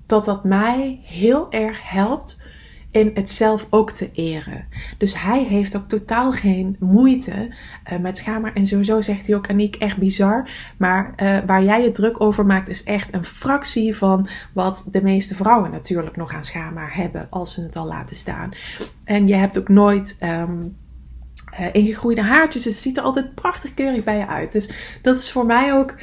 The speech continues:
waanzinnig dat ik zo iemand, zo'n rots in de branding naast me heb staan. En, ehm, nou, als je,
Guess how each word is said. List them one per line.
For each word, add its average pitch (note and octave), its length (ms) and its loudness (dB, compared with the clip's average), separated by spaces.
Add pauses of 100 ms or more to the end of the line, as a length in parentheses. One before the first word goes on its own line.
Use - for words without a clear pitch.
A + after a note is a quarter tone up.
(420)
waanzinnig A#3 680 4
dat G3 180 0
ik G3 140 -6
zo B3+ 400 4
iemand, G#3 560 0
zo'n A3 380 4
rots G#3+ 340 2
in A3+ 80 2
de G3+ 100 6
branding F#3 440 2
naast F3+ 400 0
me D#3+ 60 -10
heb - 180 -14
staan. - 380 -10 (1040)
En, C#4+ 420 2
ehm, G3+ 840 2 (1600)
nou, G3 260 -2 (1500)
als C4 360 -2
je, G#3+ 300 0